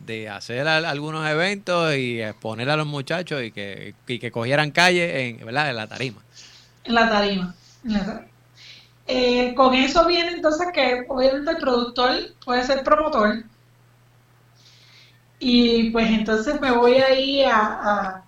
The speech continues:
Speaker 2: eh, empiezan, entonces cuando, cuando todo esto comienza empiezan a llegar los muchachitos que querían que entonces yo fuera su promotora.
Speaker 1: Ah.
Speaker 2: Pero, pero hay algo que la gente no sabe.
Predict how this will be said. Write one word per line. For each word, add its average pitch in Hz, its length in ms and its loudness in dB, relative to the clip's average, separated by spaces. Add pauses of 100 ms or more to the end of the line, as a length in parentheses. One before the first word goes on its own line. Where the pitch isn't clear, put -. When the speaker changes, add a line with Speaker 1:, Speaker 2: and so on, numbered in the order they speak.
(480)
Speaker 2:
eh, 214 300 4
empiezan, 226 500 0
entonces 294 500 4
cuando, 254 500 4
cuando 240 320 4
todo 240 220 4
esto 311 180 2
comienza 339 420 4
empiezan 262 360 0
a 302 60 0
llegar 302 240 6
los 320 180 -2
muchachitos 311 560 -4
que 277 100 0
querían 233 280 2
que 247 60 -2
entonces 277 260 -4
yo 277 140 -4
fuera 247 180 2
su 262 120 -6
promotora. 262 680 0 (440)
Speaker 1:
Ah. 160 720 -2 (300)
Speaker 2:
Pero, 277 180 -2 (280)
pero 269 200 6
hay 262 220 6
algo 359 300 6
que 359 100 4
la 262 140 6
gente 254 260 0
no 330 160 0
sabe. 214 520 4